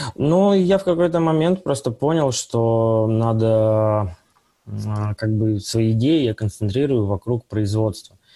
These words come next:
производства одежды. Поэтому мы, ну, пробуем разные вещи. Тем более, когда появился Wildberries, там, а, ну, огромный потенциал для экспериментов.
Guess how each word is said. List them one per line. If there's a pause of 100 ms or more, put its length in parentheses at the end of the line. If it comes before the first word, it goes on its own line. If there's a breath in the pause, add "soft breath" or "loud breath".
(560 loud breath)
производства
одежды.
Поэтому
мы, (100)
ну,
пробуем
разные
вещи.
Тем
более,
когда
появился
Wildberries,
там, (540 loud breath)
а,
ну,
огромный
потенциал
для
экспериментов.